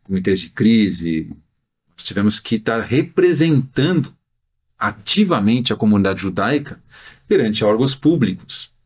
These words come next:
né? Então, não sei quantas entrevistas nós já,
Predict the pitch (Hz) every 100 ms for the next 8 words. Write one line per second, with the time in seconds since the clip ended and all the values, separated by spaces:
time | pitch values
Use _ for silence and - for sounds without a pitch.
0 | _ - 110 123 95 92 127 139 92 85
1 | - - - 104 - 127 117 104 104 92
2 | 85 117 - 92 90 87